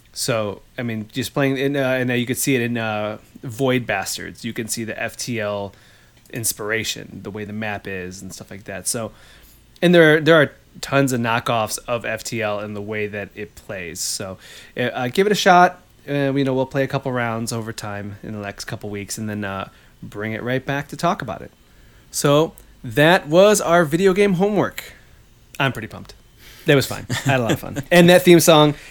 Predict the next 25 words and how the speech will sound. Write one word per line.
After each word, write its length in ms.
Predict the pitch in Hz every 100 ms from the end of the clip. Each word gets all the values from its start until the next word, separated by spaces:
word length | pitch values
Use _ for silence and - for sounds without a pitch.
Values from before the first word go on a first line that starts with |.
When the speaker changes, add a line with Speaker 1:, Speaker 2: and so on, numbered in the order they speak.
| - -
Speaker 1:
uh, 240 | 131 127 131
me 160 | 143
and 80 | 135
Steve 380 | - 135 127 120
were 220 | 139 127
singing 360 | - 151 127 120
it 140 | 117 _
aloud 440 | 120 117 107 104 107 - _ _ - -
for, 300 | - 110 98 -
uh, 140 | 95
Speaker 2:
I'm 60 | 98
telling 240 | 202 185
you, 120 | 120
Speaker 1:
quite 200 | 113 113
some 100 | -
time. 100 | 104 -
Speaker 2:
that 40 |
song 400 | - 151 151 151
was 160 | 143 131
it. 220 | 120 - _ _ _ - _ -
That's 160 | 127
all 160 | 139 135
I 80 | 127
needed. 360 | 117 104 98 - _ _ - -
Speaker 1:
<laughs> 260 | 117 139